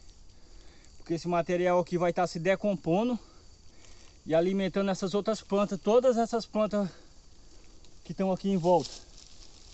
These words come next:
Mandioca, cana, urucum, banana,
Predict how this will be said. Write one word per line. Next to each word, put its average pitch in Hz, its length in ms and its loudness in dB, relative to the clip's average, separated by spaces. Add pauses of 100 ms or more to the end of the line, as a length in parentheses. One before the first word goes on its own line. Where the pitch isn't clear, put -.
Mandioca, 175 560 2 (280)
cana, 190 420 2 (640)
urucum, 190 580 4 (380)
banana, 185 580 2